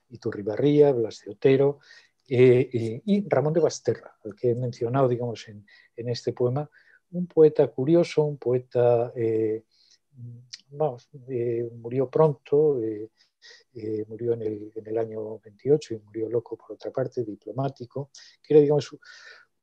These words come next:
una especie de modernista refrenado, pero con un toque muy especial y muy de Bilbao y muy de, eh, sí, del, de,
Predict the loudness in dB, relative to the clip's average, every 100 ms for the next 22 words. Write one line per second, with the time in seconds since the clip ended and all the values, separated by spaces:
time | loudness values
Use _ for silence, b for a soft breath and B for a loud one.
0 | _ -8 -2 2 2 4 4 8 8 8
1 | 8 6 6 2 4 6 6 4 4 6
2 | 6 6 8 8 8 4 4 2 4 4
3 | 6 4 4 -2 -2 0 2 4 2 4
4 | 2 6 6 6 2 -2 0 2 2 2
5 | 2 6 6 4 -2 -8 -8 -4 0 2
6 | 2 -2 B B B -6 -2 0 0 -4
7 | -8 B B -18 -8 -2 -2 -2 0 2
8 | 2 0 -4 _ b b _ -8 0 2
9 | 4 2 0 -2